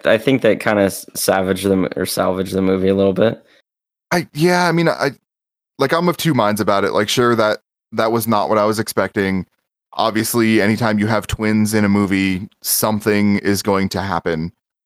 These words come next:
Speaker 2: Um,
Speaker 1: Yeah.
Speaker 2: <laughs> you know, something to do with the twins, um, in a way that,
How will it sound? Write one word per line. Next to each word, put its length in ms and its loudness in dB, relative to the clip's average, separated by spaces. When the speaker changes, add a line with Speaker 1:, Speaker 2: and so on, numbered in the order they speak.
Speaker 2:
Um, 280 2
Speaker 1:
Yeah. 260 4
Speaker 2:
<laughs> 220 -12
you 160 0
know, 320 0
something 680 -2
to 140 -6
do 260 0
with 460 0
the 220 -4
twins, 560 -4
um, 400 -2
in 120 0
a 60 0
way 260 2
that, 260 -2